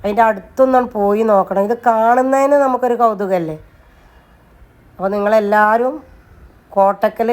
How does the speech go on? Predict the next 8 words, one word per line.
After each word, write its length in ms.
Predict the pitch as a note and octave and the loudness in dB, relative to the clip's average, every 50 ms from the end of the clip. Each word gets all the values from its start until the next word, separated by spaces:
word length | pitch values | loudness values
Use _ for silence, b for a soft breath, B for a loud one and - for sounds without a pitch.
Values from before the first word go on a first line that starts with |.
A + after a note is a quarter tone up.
| A#3 A3 | 0 0
രണ്ടത്താണി 600 | G#3 G3+ G3+ G3+ G#3 G#3 - A#3 A3 A3 A3+ A#3 A#3 | 0 0 0 -2 -2 -2 0 0 2 2 2 2 2
പറഞ്ഞ 160 | A#3 A3+ A3+ A3+ A3+ | 2 2 0 -2 -2
സ്ഥലത്ത് 340 | - G#3 G3+ G3+ G3 - A#3 A#3 - | -2 -2 -2 -2 -4 -8 -10 -12 -12
പൂവഞ്ചിന 560 | F#3+ F3+ F#3+ G3 G#3+ G#3+ G#3+ F#3+ G#3+ G#3 A3 A3+ A3+ - - G3 G#3 G#3+ | -12 -10 -6 -4 -4 -4 -4 -4 0 2 2 2 2 -2 -6 -8 -6 -4
എന്നുള്ള, 320 | G3+ G3+ G3+ G3 G3+ G#3 A3 A#3+ A#3+ - - - - A3+ G#3 | -2 0 -2 0 0 0 0 0 0 -4 -14 -16 -8 -4 -2
ഏഹ്, 440 | G3+ G3 G3 G3 G3 G3 F#3+ F#3+ F#3+ F#3+ | 0 2 2 2 2 2 2 2 0 0
അവിടെയാണ് 420 | G3+ G3 G3 G3 G#3 G3+ G3 G3+ G#3 G#3+ G#3 | -2 -2 0 0 0 0 0 0 0 -2 -2
ഇതുള്ളത്. 460 | F#3 G#3 G3+ G3 F#3+ F#3+ F3+ G3+ G#3 | -2 -4 -2 -2 -2 -2 -2 -2 -4